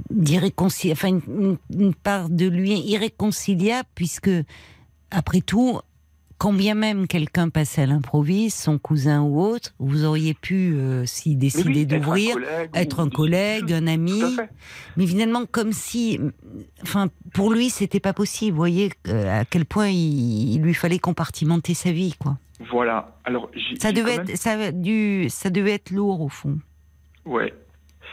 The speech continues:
Speaker 2: Alors, j'ai quand même poussé un peu le, le questionnement par rapport à ça, où
Speaker 1: Hmm.
Speaker 2: justement, j'ai, j'ai trouvé, j'ai dit, mais attends, personne, enfin,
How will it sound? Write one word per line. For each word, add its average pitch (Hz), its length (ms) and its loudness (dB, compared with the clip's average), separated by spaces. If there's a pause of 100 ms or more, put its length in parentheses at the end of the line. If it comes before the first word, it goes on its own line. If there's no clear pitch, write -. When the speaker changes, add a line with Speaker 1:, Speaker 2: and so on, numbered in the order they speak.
(280)
Speaker 2:
Alors, 131 160 0
j'ai 139 100 -4
quand 165 80 0
même 202 160 0
poussé - 300 -6
un 139 80 -6
peu - 140 -8
le, 123 520 0
le 113 140 -6
questionnement 127 420 -8
par 123 200 -4
rapport - 160 -4
à 110 140 -6
ça, 160 220 -2
où - 60 -4
Speaker 1:
Hmm. 196 220 2
Speaker 2:
justement, 170 180 -6
j'ai, 117 100 -10 (100)
j'ai - 140 -10
trouvé, - 320 -8
j'ai - 320 -10
dit, 120 120 -10
mais 101 80 -2
attends, 92 280 -6 (1300)
personne, - 340 -4
enfin, 80 220 -4